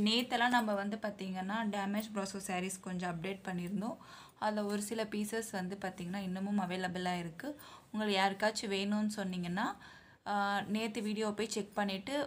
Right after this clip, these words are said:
உங்களுக்கு பிடிச்சிருந்துச்சுன்னா, ஸ்க்ரீன்ஷாட் எடுத்து புக் பண்ணிக்கோங்க. நேத்து டேமேஜ் பிராசோ வந்து, பாத்தீங்கன்னா, நம்ம ஃபோர் ஹண்ட்ரட் ருப்பீஸ் ப்ளஸ் ஷிப்பிங்குன்னு போட்டோம். இன்னைக்கு நம்ம பார்க்க போறது வந்து, பாத்தீங்கன்னா, குஷி பிராசோ. So, இது டேமேஜோ எதுவும் கிடையாது.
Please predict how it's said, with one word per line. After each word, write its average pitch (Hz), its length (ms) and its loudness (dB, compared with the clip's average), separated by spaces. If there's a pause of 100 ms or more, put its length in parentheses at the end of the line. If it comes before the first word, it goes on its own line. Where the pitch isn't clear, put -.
(120)
உங்களுக்கு 202 300 -2
பிடிச்சிருந்துச்சுன்னா, 208 760 -2
ஸ்க்ரீன்ஷாட் 208 480 0
எடுத்து 175 200 -4 (100)
புக் 175 240 -6
பண்ணிக்கோங்க. 180 480 -2 (600)
நேத்து 233 240 -2 (140)
டேமேஜ் 240 400 6
பிராசோ 214 300 6
வந்து, 208 180 4
பாத்தீங்கன்னா, 226 300 0
நம்ம 208 240 0
ஃபோர் 226 280 2
ஹண்ட்ரட் 202 300 2
ருப்பீஸ் 233 360 -6
ப்ளஸ் 190 240 -2
ஷிப்பிங்குன்னு 190 560 -2
போட்டோம். 175 340 -4 (400)
இன்னைக்கு 226 260 0
நம்ம 208 120 2 (140)
பார்க்க 214 300 2
போறது 208 280 0
வந்து, 202 220 0
பாத்தீங்கன்னா, 190 340 -2 (140)
குஷி 202 300 -2
பிராசோ. 190 400 0 (440)
So, - 120 -14
இது 214 60 4 (120)
டேமேஜோ 208 560 6
எதுவும் 202 320 2
கிடையாது. 180 520 2